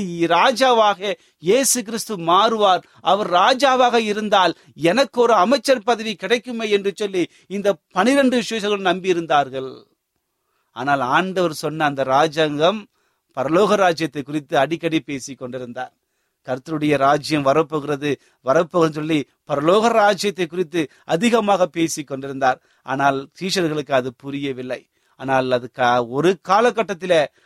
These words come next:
அவர், அ-, அ-, அவர்கள் அனைவருமே போட்டி பொறாமை வந்துச்சு. "நான் தான் அந்த பதவி,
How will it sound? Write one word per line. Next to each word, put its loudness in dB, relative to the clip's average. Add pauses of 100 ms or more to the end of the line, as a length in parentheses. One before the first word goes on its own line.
(100)
அவர், -2
அ-, 4
அ-, -2
அவர்கள் -2
அனைவருமே 2 (260)
போட்டி -2
பொறாமை 0
வந்துச்சு. -6 (220)
"நான் 2
தான் 2
அந்த 0
பதவி, 0